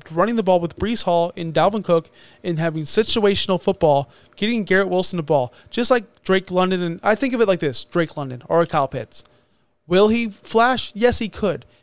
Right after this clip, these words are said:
Is he gonna get the opportunity? No, he's not. No, he's not. Sorry.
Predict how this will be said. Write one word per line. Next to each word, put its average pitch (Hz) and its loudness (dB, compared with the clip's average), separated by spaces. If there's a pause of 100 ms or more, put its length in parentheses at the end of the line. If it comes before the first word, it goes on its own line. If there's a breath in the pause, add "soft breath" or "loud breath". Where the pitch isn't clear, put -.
(120)
Is 185 -4
he 226 -2
gonna 247 -2
get 220 -4
the 202 -2
opportunity? 226 -2 (220)
No, 208 0
he's 180 -4
not. - -16 (880)
No, 175 0
he's 151 -2
not. 104 -16 (1200)
Sorry. 175 -6